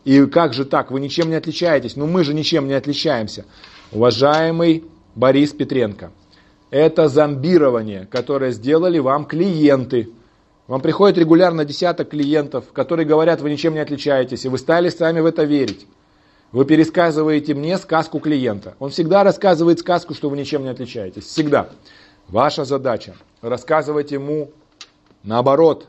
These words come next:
«Мы отличаемся вот этим, и поэтому это важно и стоит этих денег.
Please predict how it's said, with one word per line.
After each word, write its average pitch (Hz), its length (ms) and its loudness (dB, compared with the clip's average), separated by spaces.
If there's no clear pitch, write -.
«Мы 131 140 -6
отличаемся 165 680 -4
вот 165 240 -4
этим, 175 520 0
и 127 80 -4
поэтому 135 480 2
это 127 160 -2
важно 151 380 0
и 147 60 -4
стоит 135 380 -2
этих 120 240 -8
денег. 107 340 -6